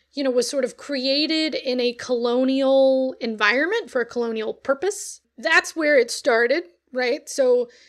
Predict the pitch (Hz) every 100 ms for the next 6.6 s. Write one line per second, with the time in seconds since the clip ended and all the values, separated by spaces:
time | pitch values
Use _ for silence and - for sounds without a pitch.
0 | _ _ - 311 359 320 339 320 294 277
1 | 269 262 - - 247 254 269 - 269 269
2 | 254 247 247 240 240 - _ _ 453 226
3 | 214 233 262 269 247 247 - 233 233 254
4 | 285 294 233 226 233 - 254 240 208 -
5 | - - - - - _ - - - _
6 | 440 240 240 226 233